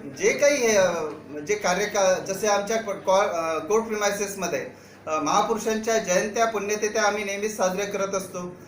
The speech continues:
त्याप्रमाणे प-, प्रकर्षाने, म्हणजे, चौदा एप्रिल डॉक्टर बाबा, अ, पर-, भारतरत्न डॉक्टर बाबासाहेब आंबेडकर यांच्या, अ, जयंतीचा कार्यक्रम आम्ही, अ, मोठ्या उत्साहात, अ, पार पाडतो. त्याचप्रमाणे शिवजयंती,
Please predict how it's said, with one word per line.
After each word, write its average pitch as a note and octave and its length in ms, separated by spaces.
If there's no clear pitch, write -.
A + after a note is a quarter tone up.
त्याप्रमाणे G#3+ 540
प-, G#3+ 140
प्रकर्षाने, F#3+ 800
म्हणजे, G#3 300
चौदा G#3 360
एप्रिल G#3+ 280
डॉक्टर E3 260
बाबा, F#3 240
अ, D#3 140
पर-, D#3 420
भारतरत्न F#3+ 640
डॉक्टर F#3+ 260
बाबासाहेब F#3 440
आंबेडकर E3+ 440
यांच्या, G#3 480
अ, D#3 340
जयंतीचा A3 520
कार्यक्रम G#3+ 480
आम्ही, F#3+ 380
अ, E3+ 140
मोठ्या F3+ 260
उत्साहात, G#3+ 480
अ, F#3 240
पार F3 220
पाडतो. D3+ 500
त्याचप्रमाणे G#3+ 580
शिवजयंती, G3 840